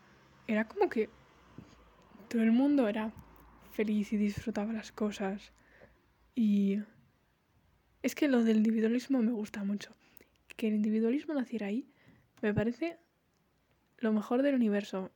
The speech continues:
Ojalá vivir ahí. Y es que de verdad el arte... Eh, estuve hablando un día con, con una amiga de Tumblr sobre el, el palacio de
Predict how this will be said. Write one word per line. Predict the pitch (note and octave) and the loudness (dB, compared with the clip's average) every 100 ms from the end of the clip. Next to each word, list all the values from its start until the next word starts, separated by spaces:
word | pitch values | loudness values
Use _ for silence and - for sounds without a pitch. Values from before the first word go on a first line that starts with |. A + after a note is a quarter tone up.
| _ | _
Ojalá | A3+ - A3+ A3 | -10 -8 -6 -4
vivir | A3 G#3 G3+ | -4 -4 -4
ahí. | G3+ A3 _ _ _ _ _ _ _ _ _ | -6 -8 _ _ _ _ _ _ _ _ _
Y | A3+ G#3+ | -6 -4
es | G3+ | -4
que | - A3 | -4 -4
de | G#3 | -4
verdad | G#3+ C4+ | -4 -4
el | G#3+ | -4
arte... | A3 - D#4 - _ _ _ _ _ | -4 -6 -10 -12 _ _ _ _ _
Eh, | - G#3 - _ _ _ _ _ _ | -4 -4 -4 _ _ _ _ _ _
estuve | - - G#3+ A#3 C#4 | -10 -8 -6 -2 -2
hablando | D4+ C#4 | 0 0
un | B3 | 0
día | A#3 A#3 A3+ _ - | -2 -4 -8 _ -16
con, | - G3 F#3 A3 - - | -6 -4 -4 -8 -16 -6
con | G#3 | -4
una | G3+ | 0
amiga | A3 A3+ A#3 - - - - _ _ | 0 0 -4 -12 -20 -20 -20 _ _
de | - G#3 F#3+ F#3+ F#3 F#3 | -8 -4 -2 -2 -2 -4
Tumblr | - G#3+ A3 G3+ - - | -4 -4 -2 -4 -8 -16
sobre | - F#3+ F#3+ F3+ F3 F3 - - - _ _ _ _ _ _ _ | -12 -8 -6 -6 -6 -8 -10 -18 -20 _ _ _ _ _ _ _
el, | G#3 G3 G3 F#3+ - | -8 -4 -4 -4 -8
el | G3+ | -8
palacio | G#3 G3 A3 B3 | -6 -6 -4 -2
de | A#3 G#3+ G3+ F#3 - | 0 -2 -4 -6 -10